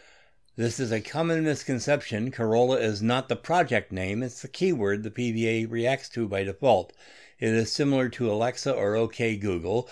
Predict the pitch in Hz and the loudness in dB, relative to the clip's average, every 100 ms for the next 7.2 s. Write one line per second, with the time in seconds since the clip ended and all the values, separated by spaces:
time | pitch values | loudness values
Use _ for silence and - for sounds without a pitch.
0 | - - 110 98 98 104 98 87 98 98 | -16 -6 0 2 2 0 -4 -4 -4 -4
1 | 98 95 95 98 147 139 - 92 90 131 | -4 -4 -6 -2 -2 -4 -4 -4 -4 -6
2 | - - _ _ _ - - 127 127 127 | -12 -20 _ _ _ -20 -6 -2 0 0
3 | 117 127 117 196 143 113 110 - 123 101 | -2 -2 2 2 4 0 -2 -6 -4 -4
4 | 90 101 127 135 135 143 - 139 - 120 | -4 -6 -6 -2 0 0 0 -2 -2 -4
5 | 131 123 131 131 147 156 113 117 117 123 | -4 -2 -2 0 0 0 0 -4 -4 -4
6 | 127 - 110 107 104 110 - 160 165 - | -6 -6 -6 -6 -4 -6 -2 0 0 -2
7 | 117 151 | -4 -4